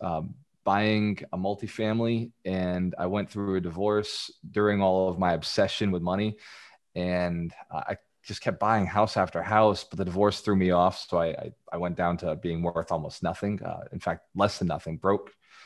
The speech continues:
uh, to a quarter million is no joke. I was worth negative twenty-five thousand dollars, uh, 'cause the government and the world will allow you to do that. They let you go under what you were born with. And so at the bottom of my, um, depression, at the bottom of the divorce,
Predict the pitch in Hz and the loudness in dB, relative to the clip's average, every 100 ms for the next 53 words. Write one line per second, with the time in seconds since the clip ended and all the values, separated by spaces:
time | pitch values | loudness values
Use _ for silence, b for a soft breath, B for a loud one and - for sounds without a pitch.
0 | b - 85 80 98 90 - 98 98 104 | b -4 -2 -2 -2 -2 4 6 8 8
1 | 101 87 92 87 95 95 85 90 85 92 | 6 6 4 4 6 6 6 2 2 0
2 | 82 - 90 113 110 90 - 92 85 85 | 0 2 4 8 8 6 4 0 0 0
3 | 76 - 78 - 82 71 64 67 - - | -2 0 -2 0 -2 -2 -4 -6 -10 -10
4 | 73 73 - 90 - - 92 110 113 104 | -8 -6 -2 -2 -2 -6 4 8 8 8
5 | 98 90 90 104 92 90 98 104 95 82 | 6 4 8 8 8 8 8 8 6 4
6 | 85 78 73 - B B B - 104 104 | 2 2 0 -2 B B B 2 4 4
7 | 101 104 120 120 110 101 101 104 90 87 | 4 6 8 10 10 10 8 6 4 8
8 | 110 104 85 73 - _ _ 95 90 87 | 8 8 4 -2 -12 _ _ -8 -4 -4
9 | 85 80 - _ - 98 87 87 90 113 | -6 -10 -16 _ -8 -2 -2 0 4 6
10 | 117 101 92 90 _ 95 85 80 - - | 6 4 2 0 _ -4 -4 -4 -10 -4
11 | - 117 - 82 76 85 90 90 78 - | 2 2 2 -4 -2 0 2 0 -4 -10
12 | 78 76 101 120 101 - | -10 -2 2 4 2 -2